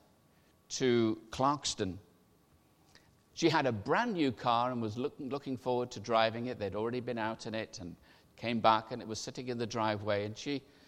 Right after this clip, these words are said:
was about to head down to the shops to do a bit of shopping.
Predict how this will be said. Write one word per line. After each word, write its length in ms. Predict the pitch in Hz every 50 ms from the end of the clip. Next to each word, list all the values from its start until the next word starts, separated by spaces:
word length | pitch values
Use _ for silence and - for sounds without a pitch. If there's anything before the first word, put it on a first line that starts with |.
| - _ _ -
was 120 | 175 165
about 280 | 220 220 262 254 233 -
to 60 | 185
head 220 | 160 170 170 139 131
down 280 | 156 147 147 156 160
to 120 | 147 - 127
the 100 | 131 120
shops 760 | - - 139 117 113 - - - - - - - - - - _ _ _ _ _ _ _ _ _ -
to 80 | -
do 100 | 117 143
a 20 | 147
bit 140 | 139 135 117
of 80 | 110
shopping. 560 | - - - 123 110 - - 120 123 131 131